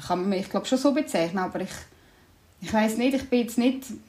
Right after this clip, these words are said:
das ist jetzt nicht mein Kernthema, wo ich, wo ich immer drauf rumreite oder wo jetzt wirklich so, das ist nicht mein Steckenpferd. Aber natürlich, wenn man eine Frau ist, wird man zwangsläufig immer mit dem Thema konfrontiert, gerade im Moment, wo einfach sehr viel diskutiert wird über, ähm,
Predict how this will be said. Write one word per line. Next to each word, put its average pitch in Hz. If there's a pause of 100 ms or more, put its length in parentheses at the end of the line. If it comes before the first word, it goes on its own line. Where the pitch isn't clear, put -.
(520)
das 220
ist 214
jetzt 226
nicht 262
mein 254
Kernthema, 208
wo 170
ich, 185
wo 202
ich 196
immer 233
drauf 220
rumreite 220
oder 202
wo 214
jetzt 214
wirklich 208
so, 208
das 208
ist -
nicht 214
mein 226
Steckenpferd. 170 (380)
Aber 220
natürlich, 254
wenn 233
man 220
eine 208
Frau 202
ist, 277 (180)
wird 196
man 214
zwangsläufig 202
immer 226
mit 214
dem 202
Thema 202
konfrontiert, 196
gerade 214
im 185
Moment, 185
wo 185
einfach 190
sehr -
viel 214
diskutiert 220
wird 214
über, 202
ähm, 202